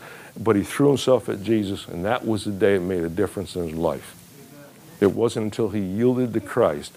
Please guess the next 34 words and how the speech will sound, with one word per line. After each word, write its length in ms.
that 100
made 220
a 40
difference. 540
Christ 300
is 100
not 200
gonna 180
yield 360
to 100
you, 280
and 180
God 220
is 100
not 280
here 440
for 140
you 240
or 100
me 320
just 180
to, 120
uh, 40
uh, 400
take 220
all 240
our 80
pain 480
and 160
su-, 260
suffering 500
and 100
stuff 340
away. 360